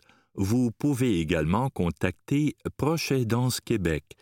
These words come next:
qui est un regroupement de cent vingt-quatre organismes communautaires œuvrant en proche aidance à travers la province.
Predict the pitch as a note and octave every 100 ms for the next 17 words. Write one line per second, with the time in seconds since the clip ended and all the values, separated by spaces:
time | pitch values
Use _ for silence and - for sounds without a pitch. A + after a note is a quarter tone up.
0 | _ _ _ D2+ D#2 D#2+ - D2+ D2 E2+
1 | E2 F2 - F2+ F2 D#2+ C2+ C2+ - A#2
2 | A#2 G2 E2+ - E2 D2+ - B2+ - F2+
3 | D#2 D#2+ - D#2+ C#2 - A#2 G#2 D#2+ C#2+
4 | F2+ F#2+ G#2+ G2+ - - _ _ B2 B2
5 | A2 C3+ B2 F2+ D#2 G2 A2 F2 D2+ D2
6 | F#2+ G#2 A2 - G#2 F#2+ F2 F2 F2+ F2+
7 | D#2 C2+ B1 A#1 -